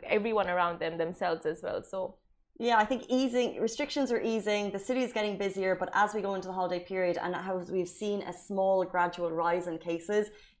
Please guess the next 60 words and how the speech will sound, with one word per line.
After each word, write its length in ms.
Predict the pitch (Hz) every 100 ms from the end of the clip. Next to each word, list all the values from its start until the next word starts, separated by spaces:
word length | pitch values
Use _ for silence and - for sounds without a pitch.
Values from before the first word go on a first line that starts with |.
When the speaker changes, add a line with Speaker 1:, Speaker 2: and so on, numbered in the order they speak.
| -
Speaker 2:
we 160 | 170 190
need 240 | 190 202
a 60 | 190
sharp 400 | - 185 185 190
reminder, 580 | 180 170 185 196 220 -
and 160 | 175
this 160 | 185 190
is 120 | 190
it. 380 | - 170 190 - - - -
Um, 260 | 180 180 180
if 160 | 196
you're 140 | 202 190
going 220 | 180 190
to 100 | 185
celebrations, 580 | - 175 170 170 170 175
just 220 | 175 -
be 140 | 190
as 100 | -
careful 380 | - 190 185 190
as 100 | 175
you 80 | 180
can 120 | 170
possibly 340 | 170 165 - 165
be. 400 | 196 214 208 - -
Like 220 | - 214 208
they 80 |
said, 240 | 196 196 196
it's 180 | - 208
not 300 | 220 214 -
too 160 | 214
strict. 260 | 190 320 -
Like, 140 | 175
if 160 | - 208
you're 100 | 220
with 200 | 202 202
your 80 | 180
family, 340 | 190 190 185
you 140 | 180 180
don't 180 | 180
need 140 | 180 180
to 80 | 180
abide 260 | 170 170
by 80 | 165
that 180 | 165 165
social 280 | 170 160 165
distancing. 580 | 190 - 233 240 247 247 - -
Um, 140 | 180 175
but 80 |
of 120 | 180 180
course, 280 | 196 185 185
vulnerable 420 | 196 202 180 180
b-, 260 | 160 -
members 320 | 175 175 175 170
of 60 |
society, 440 | - 170 180 180 170
take 280 | 185 175 - - _
more 280 | 214 226 254
care 320 | 247 226 196
of 80 | 185
them, 300 | 180 175 175